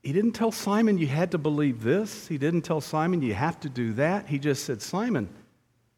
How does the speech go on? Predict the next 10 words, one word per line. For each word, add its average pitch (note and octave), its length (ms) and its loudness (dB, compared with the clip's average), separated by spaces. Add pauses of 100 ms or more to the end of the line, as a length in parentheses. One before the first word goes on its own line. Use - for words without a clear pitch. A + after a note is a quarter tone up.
(1400)
let - 1120 -12
me B3+ 80 0
share E3 540 -2 (640)
with B2+ 240 -6
you G3+ 100 -2
what B2+ 140 -2
I C3 120 -4
experienced." - 800 -10 (3250)
Period. A3 280 -6 (3250)
Simon, A2+ 540 -6